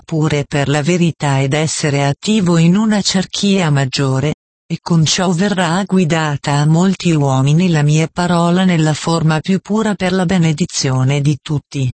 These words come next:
Chi è destinato a questa missione, si può chiamare con piena convinzione un servitore di Dio,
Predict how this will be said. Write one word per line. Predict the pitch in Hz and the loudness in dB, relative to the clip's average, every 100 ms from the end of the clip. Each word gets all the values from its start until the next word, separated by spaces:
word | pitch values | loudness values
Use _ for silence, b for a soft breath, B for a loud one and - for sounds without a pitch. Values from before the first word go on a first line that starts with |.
| _ _ _ _ _ _ _ _ | _ _ _ _ _ _ _ _
Chi | - 175 | -2 0
è | 160 | 2
destinato | 143 135 - 180 156 147 147 143 | 0 -2 -2 0 2 0 0 0
a | 131 | 0
questa | - 147 139 - 160 | 0 -4 -2 -2 0
missione, | 160 - - 139 127 127 120 _ _ _ | 0 0 -2 0 2 2 0 _ _ _
si | - 226 208 | -6 -4 -2
può | 175 160 | -2 -2
chiamare | - - 165 175 165 139 151 - | -4 -4 0 0 0 0 -2 -4
con | - 160 | 0 0
piena | - 165 165 156 | 0 0 0 0
convinzione | - 156 151 160 156 - 151 151 180 196 | 0 0 2 2 0 0 0 2 2 2
un | 180 175 175 | 2 2 2
servitore | 147 170 156 165 - 170 170 175 | 0 -2 0 -2 -2 -2 0 -2
di | 156 156 | 0 0
Dio, | 175 143 127 | 2 2 0